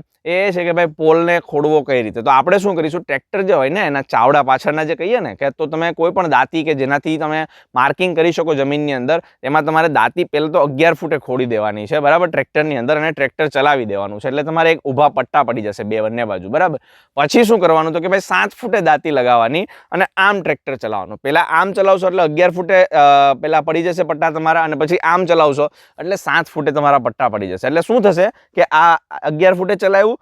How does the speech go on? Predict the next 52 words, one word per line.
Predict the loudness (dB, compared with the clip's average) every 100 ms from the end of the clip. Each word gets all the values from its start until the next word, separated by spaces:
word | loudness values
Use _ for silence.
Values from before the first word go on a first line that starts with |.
| _
અને | -10 -2
આ | 0
સાત | 0 0 -2 -4
ફૂટે, | -2
એટલે | -2 -2 -2
અહીંયા | -2 0 2
જે | 2
છે | 0 -2
ને | -4
તમારે | -2 -2 -2
ચોકડી | -2 -2 0 0
પડશે | -2 -4 -2
આ | 2 2
ભાગ | 0 -6
ઉપર, | -10 -18 -20 _ _
તમે | -6 0
જોઈ | 0
શકો | 0 -4 -4
છો, | 0
બરાબર? | 0 0 -2
તો |
ત્યાં | -6 -2 0 2
આપણે | 0 -2
શું | -2
કરીશું | -4 -4 -6
કે | -6
દોઢ | -6 0 0
ફૂટનો | 0 -6 -8 -8 -10
ખાડો | -6 0 0
બનાવીશું. | 0 -4 -8 -10 -14 -20 -20 _
આ | -8
દોઢ | 0 2 2
ફૂટના | 2 -4 -2 -2
ખાડાની | 0 0 0 -2
અંદર | -4 -4
સાત | -4 -4 -4 -4
ફૂટનો | -8 -8 -4
જો | -4
પોલ | -2 2 4
હોય | 2 0
ને | -4 -6
તો | 0
આપણે | 0 0
દોઢ | -2 0 0
ફૂટ | -2 -6
જેટલો | -4 -2 -2
એને | -2 -4
જમીનમાં | -6 -6 -4 -6 -8
ઉતારીશું. | -8 -6 -6 -12 -16 _ _ -4
જે | -2
પોલ | -2 _ _ 4 6 4
છે | 0 -12